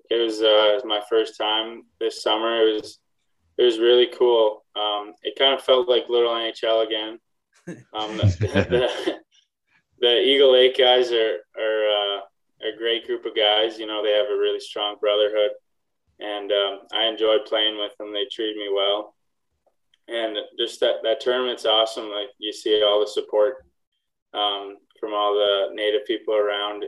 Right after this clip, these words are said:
Speaker 1: It's, uh, it was definitely, um, fun for me to play, and definitely a highlight of my summer,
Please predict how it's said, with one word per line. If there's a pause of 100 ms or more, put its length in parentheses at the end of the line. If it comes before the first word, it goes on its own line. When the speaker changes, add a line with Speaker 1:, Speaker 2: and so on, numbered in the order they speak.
Speaker 1:
It's,
uh, (480)
it
was
definitely, (640)
um, (120)
fun
for
me
to
play,
and
definitely
a
highlight
of
my
summer,